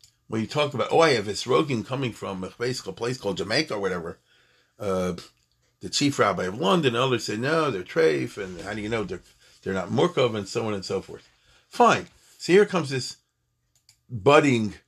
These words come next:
con-, uh, reform rabbi in New York, uh, Rabbi Doctor Max Lilienthal,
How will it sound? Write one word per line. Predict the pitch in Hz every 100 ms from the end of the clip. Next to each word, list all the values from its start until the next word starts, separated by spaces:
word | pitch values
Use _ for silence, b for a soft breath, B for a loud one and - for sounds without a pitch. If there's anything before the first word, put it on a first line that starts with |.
| _ _ _
con-, | 127 117 -
uh, |
reform | 110 104 - 131 113
rabbi | 104 101 104
in | 98
New | 95
York, | 90 101 113 _ _ _ _ _ _
uh, | 98
Rabbi | 104 104
Doctor | 90 101 101 104 90 87
Max | 90 98 -
Lilienthal, | 98 90 92 87 92 90 120 135